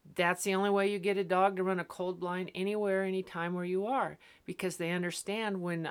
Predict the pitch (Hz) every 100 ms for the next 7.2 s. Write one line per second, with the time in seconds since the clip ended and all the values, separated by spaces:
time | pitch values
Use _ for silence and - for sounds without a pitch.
0 | - 165 170 180 185 190 185 175 180 175
1 | 180 170 165 - 160 - 233 214 202 -
2 | - - 170 170 208 226 147 - _ _
3 | _ _ _ _ _ - _ - 185 185
4 | 185 180 170 - 175 - 196 180 - -
5 | 180 196 175 175 175 175 160 - 180 196
6 | - 175 175 208 240 196 180 175 214 247
7 | 185 165